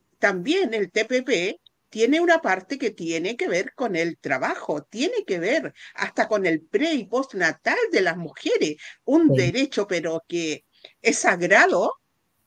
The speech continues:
Speaker 1: eh, y hay cosas, cosas, temas que se están viendo, lo estamos vi-, vislumbrando recién.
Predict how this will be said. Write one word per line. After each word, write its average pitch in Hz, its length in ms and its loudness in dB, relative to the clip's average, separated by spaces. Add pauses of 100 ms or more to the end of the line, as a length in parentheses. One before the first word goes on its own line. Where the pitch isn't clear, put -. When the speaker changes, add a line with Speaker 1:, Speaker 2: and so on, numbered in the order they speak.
(760)
Speaker 1:
eh, 185 260 0 (200)
y 190 180 -2
hay 330 200 2 (140)
cosas, - 680 -4 (240)
cosas, - 540 -4 (1000)
temas 269 640 0 (800)
que 202 160 -8
se 202 180 0
están 262 680 0
viendo, 269 580 2
lo 190 100 0
estamos 285 360 -2
vi-, 240 180 -10
vislumbrando 220 1500 0 (560)
recién. 214 720 0